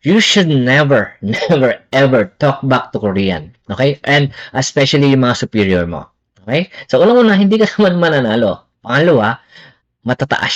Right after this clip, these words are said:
yung pride nila. Okay? Lalo na sa mga katulad natin na foreigner na E P S, medyo mababa yung tingin nila. So, kahit pa tama,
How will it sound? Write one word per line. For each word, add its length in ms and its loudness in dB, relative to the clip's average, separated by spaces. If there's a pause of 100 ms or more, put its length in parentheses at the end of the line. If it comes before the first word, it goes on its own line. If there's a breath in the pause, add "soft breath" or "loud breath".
yung 80 -2
pride 320 -2
nila. 240 -6 (560)
Okay? 480 -6 (240 loud breath)
Lalo 240 2
na 80 2
sa 80 -4
mga 240 -2
katulad 240 0
natin 320 -2
na 80 -2
foreigner 560 -2
na 480 -4
E 80 -4
P 240 -4
S, 320 -2 (160 loud breath)
medyo 240 -2
mababa 320 0
yung 160 -2
tingin 240 -2
nila. 240 -2 (160 loud breath)
So, 240 -2
kahit 320 -2
pa 160 -2
tama, 400 0